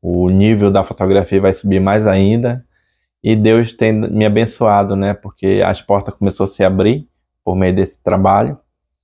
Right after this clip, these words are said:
da fotografia, mas eu sempre falo que eu sou um missionário disfarçado de fotógrafo, né? Então, durante o, a semana toda eu vou continuar como missionário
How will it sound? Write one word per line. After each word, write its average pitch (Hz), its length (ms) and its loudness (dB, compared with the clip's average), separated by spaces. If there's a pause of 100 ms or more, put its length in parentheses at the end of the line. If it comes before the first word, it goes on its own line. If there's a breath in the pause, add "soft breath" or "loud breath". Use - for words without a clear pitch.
(360)
da 92 60 -10
fotografia, 95 800 -2
mas 101 180 2
eu 101 60 2
sempre 110 300 -2
falo 98 400 -2
que - 100 -4
eu 98 60 2
sou 95 280 -4
um 95 120 -4
missionário 95 560 -2
disfarçado - 560 -4
de - 80 -12
fotógrafo, 131 800 -2 (640)
né? 87 320 -2
Então, 104 500 -2 (140)
durante 101 500 0
o, 98 300 0
a 101 80 -4
semana 101 420 -2
toda 110 360 0
eu 104 80 2
vou 104 180 0
continuar 101 480 -2
como 98 180 -2
missionário 92 680 -2